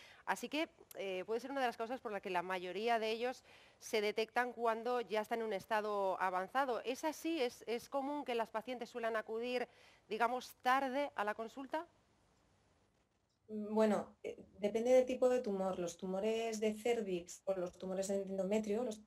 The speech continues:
Speaker 2: adenocarcinomas de endometrio, suelen dar la cara antes porque generalmente presentan sangrado.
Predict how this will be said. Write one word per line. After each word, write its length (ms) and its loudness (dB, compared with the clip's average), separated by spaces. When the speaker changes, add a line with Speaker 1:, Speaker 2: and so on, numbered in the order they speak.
Speaker 2:
adenocarcinomas 640 -2
de 80 2
endometrio, 560 2
suelen 360 4
dar 180 6
la 100 4
cara 320 4
antes 380 2
porque 240 -2
generalmente 460 0
presentan 480 0
sangrado. 680 4